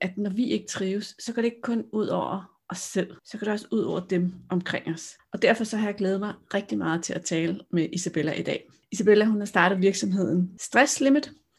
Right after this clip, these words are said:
og hun arbejder med familiebehandling og møder med stress. Desuden er hun i gang med en kropsterapeutuddannelse og ved at skrive en bog.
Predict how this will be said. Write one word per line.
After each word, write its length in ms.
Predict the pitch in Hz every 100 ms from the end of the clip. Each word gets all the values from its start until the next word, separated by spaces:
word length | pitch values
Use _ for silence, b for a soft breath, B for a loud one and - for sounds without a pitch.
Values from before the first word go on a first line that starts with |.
| _
og 60 | 190
hun 160 | 196
arbejder 320 | 170 170 - 156
med 160 | 147
familiebehandling 1080 | - 170 185 185 175 196 185 - 185 185 180
og 100 | 160
møder 400 | 156 175 190 202
med 120 | 196
stress. 500 | 196 - 185 185 - - -
Desuden 380 | - 226 226 - _ _ -
er 60 | 202
hun 100 | 208
i 60 |
gang 220 | 220 -
med 80 | 254
en 60 | 240
kropsterapeutuddannelse 1500 | - - - - - - - - - 156 - - 135 - 147 - -
og 120 | 185
ved 60 | 185
at 100 | 175
skrive 200 | - 180
en 60 | 175
bog. 220 | -